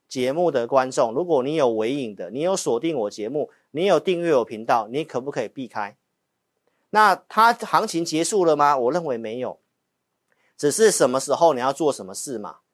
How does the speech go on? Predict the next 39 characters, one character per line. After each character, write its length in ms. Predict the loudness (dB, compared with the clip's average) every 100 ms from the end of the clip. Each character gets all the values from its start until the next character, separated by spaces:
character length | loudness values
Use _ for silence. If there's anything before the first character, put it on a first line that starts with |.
| _ _ -6
我 60 | -4
们 120 | -2
看 180 | 0 4
到 100 | 4
这 80 |
个 120 | 2 0
迹 200 | -2 -2
象， 240 | 2 2
那 140 | 2
当 160 | 0 0
然 160 | 0 -2
我 100 | -2
要 60 |
带 180 | 0 -2
会 200 | -2 -6
员 100 | -6
朋 100 | -8
友 240 | -8 -10 _ _ _ _ _ _
做 380 | 2 2 2 -2
调 260 | -6 -4 -2
整 200 | -4 -6
嘛， 260 | -10 -12 _ _ _ _ _ _ _ _ _ _
对 100 | 4
不 60 | 6
对？ 300 | 6 4 -6 _ -6
所 180 | 0 2
以 220 | 0 -4
怎 140 | -6
么 100 | -4
看？ 300 | -2 -2 -2 _ _ _ _ _ _
赶 240 | -8 -6
快 260 | 0 4 4
来 220 | 2 -2
参 260 | -4 -8 -6
加 240 | -4 -4
这 120 | -4
个 100 | -10
课 220 | -8 -8 -10
程。 240 | -12